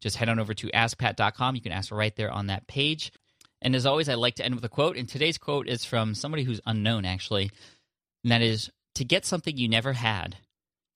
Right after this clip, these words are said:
you have to do something you never did." Keep pushing yourself. Take care, and I'll see you in the next episode of Ask Pat. Thanks.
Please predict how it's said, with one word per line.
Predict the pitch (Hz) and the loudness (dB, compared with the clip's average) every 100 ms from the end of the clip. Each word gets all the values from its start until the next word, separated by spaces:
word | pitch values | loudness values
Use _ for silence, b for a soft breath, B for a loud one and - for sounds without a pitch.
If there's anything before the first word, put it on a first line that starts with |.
| - | -2
you | 113 | 0
have | 110 160 - | 0 -2 -2
to | 131 | -2
do | 139 | 0
something | 139 120 - 98 92 98 _ _ _ _ | 2 0 0 -2 -2 -6 _ _ _ _
you | 107 | 2
never | 101 98 104 | 4 4 2
did." | 95 - - _ _ _ _ _ _ _ _ _ _ _ _ _ _ _ _ - | -2 -8 -12 _ _ _ _ _ _ _ _ _ _ _ _ _ _ _ _ -2
Keep | 120 | 0
pushing | 139 127 131 | 2 2 4
yourself. | 123 135 127 120 | 4 4 2 0
Take | - 127 - | 0 0 2
care, | 123 | 2
and | 113 | 2
I'll | 107 | 0
see | 113 | 0
you | |
in | 123 | 2
the | |
next | 120 117 - | 2 0 0
episode | 117 - 120 117 | 0 2 2 2
of | 104 | 2
Ask | 101 - | 2 0
Pat. | 92 - | -4 2
Thanks. | 113 104 - | 2 2 -4